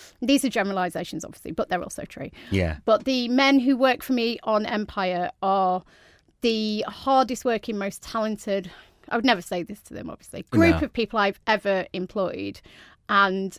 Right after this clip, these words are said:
Speaker 1: um, I think that's because of their genuine love and passion for the subject.
Speaker 2: We can create a, a special version of this podcast without that in, and then we'll just block their I P address so they get the edited version
Speaker 1: Thank
Speaker 2: without
Speaker 1: God.
Speaker 2: the praise.
Speaker 1: Thank God.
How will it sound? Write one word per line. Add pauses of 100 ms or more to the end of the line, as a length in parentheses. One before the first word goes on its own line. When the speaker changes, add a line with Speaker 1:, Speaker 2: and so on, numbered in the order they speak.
(140)
Speaker 1:
um,
I
think
that's
because
of
their
genuine
love
and
passion
for
the
subject. (180)
Speaker 2:
We
can
create
a,
a
special
version
of
this
podcast
without
that
in,
and
then
we'll
just
block
their
I
P
address
so
they
get
the
edited
version
Speaker 1:
Thank
Speaker 2:
without
Speaker 1:
God.
Speaker 2:
the
praise.
Speaker 1:
Thank
God.